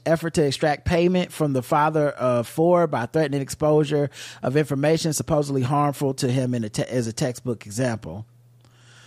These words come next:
Um, yeah, they reported the incident to the police, told investigators the team's understanding of the story in question was an interview with Mister Hart's former assistant, Maisha Shakes,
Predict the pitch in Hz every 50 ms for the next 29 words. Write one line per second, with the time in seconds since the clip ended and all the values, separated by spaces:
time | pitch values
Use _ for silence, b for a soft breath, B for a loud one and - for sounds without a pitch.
0 | b b b b - - 123 127 127 123 120 117 113 113 110 107 107 101 101 107
1 | 113 110 - _ _ _ b b b b b b b b b b b _ - 123
2 | 156 214 196 139 110 123 135 156 165 151 - 196 175 160 156 160 165 160 - 160
3 | 156 156 - - 143 123 - 117 117 139 175 226 220 220 208 - - _ _ _
4 | _ - 143 139 139 139 139 147 156 151 - 151 156 147 139 120 117 - - 156
5 | 151 147 139 147 143 139 127 - - 147 143 143 139 139 131 113 117 - - -
6 | 156 170 175 170 170 170 165 123 131 - - 185 170 170 - 165 147 139 120 117
7 | 104 87 135 147 151 147 151 151 147 143 135 123 123 135 139 139 - 143 143 151
8 | 143 131 117 - - 147 143 135 131 127 120 - 151 143 131 - 135 123 123 120
9 | 123 135 135 - - 113 - - 156 156 156 151 - -